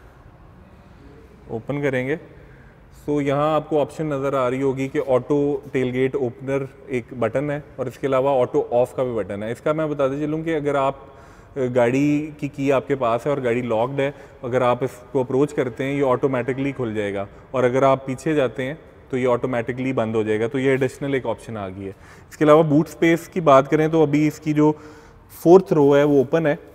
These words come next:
और ये जो सीट है ये for kids है, इधर तीन बच्चे बैठ सकते हैं।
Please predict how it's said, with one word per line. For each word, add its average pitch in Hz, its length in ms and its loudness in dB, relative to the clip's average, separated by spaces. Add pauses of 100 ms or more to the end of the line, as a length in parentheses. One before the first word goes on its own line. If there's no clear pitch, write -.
और 127 180 2
ये 131 320 4
जो 139 300 2 (100)
सीट 143 300 0
है 147 100 2 (260)
ये 131 140 2
for 131 220 0
kids 131 340 -2
है, 123 160 0 (280)
इधर 127 180 0
तीन 135 320 -4
बच्चे 120 240 -2
बैठ 104 220 -2
सकते - 300 -12
हैं। 101 100 -10